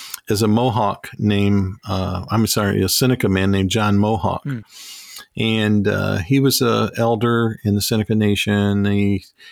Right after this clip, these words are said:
Speaker 1: he was at the United Nations, um, you know, the,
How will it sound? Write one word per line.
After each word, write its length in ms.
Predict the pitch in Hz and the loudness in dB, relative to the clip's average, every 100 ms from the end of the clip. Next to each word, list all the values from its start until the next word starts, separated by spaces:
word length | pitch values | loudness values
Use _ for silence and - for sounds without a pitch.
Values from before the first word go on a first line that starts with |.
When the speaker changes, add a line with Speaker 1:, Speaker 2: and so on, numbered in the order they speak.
| - | -10
Speaker 1:
he 120 | - | -2
was 140 | 107 98 | 0 2
at 240 | 104 - | -2 -2
the 140 | 110 104 | 0 2
United 400 | 101 101 104 104 | 2 2 2 2
Nations, 680 | 104 101 107 104 104 - | 2 2 0 0 0 -2
um, 420 | 101 98 95 98 98 - | -4 -2 -4 -6 -8 -8
you 140 | 101 | -4
know, 240 | 104 104 101 | -4 -4 -4
the, 260 | 101 98 | -6 -8